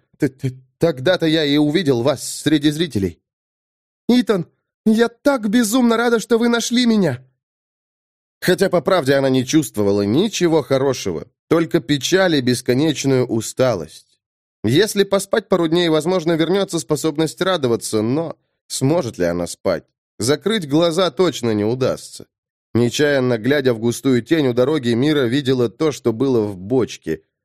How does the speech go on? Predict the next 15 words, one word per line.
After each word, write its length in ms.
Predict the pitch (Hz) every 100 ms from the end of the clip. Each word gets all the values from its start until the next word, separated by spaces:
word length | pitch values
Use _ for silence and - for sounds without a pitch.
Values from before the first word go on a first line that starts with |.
| -
вздрагивала, 1000 | 98 113 123 185 180 117 92 80 80 -
едва 520 | - 107 123 117 131 135
сдерживала 640 | 117 117 107 101 101 104
крик. 300 | 104 - - _ _ _ _ _ _ _ -
Она 280 | 101 160
страдала 440 | 165 - 165 202 196
ещё 340 | 170 135 190
и 60 | 175
от 220 | 160 160
того, 220 | 185 202
что 160 | 185 175
не 120 | 160
позаботилась 760 | 160 143 156 165 156 151 135
похоронить 600 | - 139 - 139 143 139 127
Линти. 560 | 123 107 82 87 80